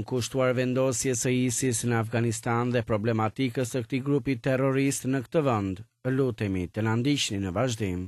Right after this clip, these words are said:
Rreziku i isis në Afganistan dhe përballja me të. Aktiviteti i grupit terrorist takfirist është rrirë edhe në Afganistan.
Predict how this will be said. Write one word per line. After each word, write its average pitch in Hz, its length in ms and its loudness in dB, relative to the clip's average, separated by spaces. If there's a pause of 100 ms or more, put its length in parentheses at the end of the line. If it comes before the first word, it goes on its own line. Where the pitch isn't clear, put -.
(160)
Rreziku 131 720 2
i 131 60 4 (100)
isis 131 400 2
në 127 160 0
Afganistan 123 800 0
dhe 127 160 2
përballja 143 560 6
me 160 160 4
të. 110 220 0 (340)
Aktiviteti 127 720 0
i 135 80 -4
grupit 139 320 0
terrorist 131 720 0
takfirist 127 760 0
është 143 400 0
rrirë 139 320 4
edhe 139 260 2
në 90 140 0
Afganistan. 92 680 -4